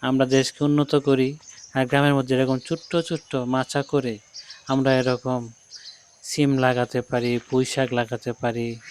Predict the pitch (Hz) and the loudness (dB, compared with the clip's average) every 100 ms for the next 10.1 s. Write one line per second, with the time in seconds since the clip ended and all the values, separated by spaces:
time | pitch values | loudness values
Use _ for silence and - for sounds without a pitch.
0 | - - - 139 139 135 139 147 - 131 | -18 -16 -6 -2 0 0 -4 -2 0 0
1 | 127 131 131 123 117 107 104 110 113 - | 2 4 4 4 0 -4 -10 -10 -8 -6
2 | 127 123 135 135 127 139 135 147 180 - | -6 -2 0 0 -2 -6 -4 -6 -8 -14
3 | - - _ 123 123 117 - 135 131 127 | -20 -20 _ -6 -4 -6 -2 0 2 0
4 | 123 120 - 120 - 120 - 127 123 113 | -2 -4 -8 -8 -10 -14 -8 -4 -4 -4
5 | 113 110 110 - 113 110 104 107 _ - | -6 -6 -8 -10 -12 -14 -16 -20 _ -20
6 | - - - 151 147 - 156 151 147 131 | -20 -20 0 2 4 2 2 4 2 2
7 | 143 151 147 147 160 165 165 - - - | 0 0 0 0 -4 -6 -14 -20 -20 -8
8 | - 135 139 143 151 156 165 156 147 143 | 2 4 6 4 2 -2 0 0 4 4
9 | 131 127 117 117 113 113 110 110 101 - | 4 2 -2 -4 0 0 -2 -6 -12 -18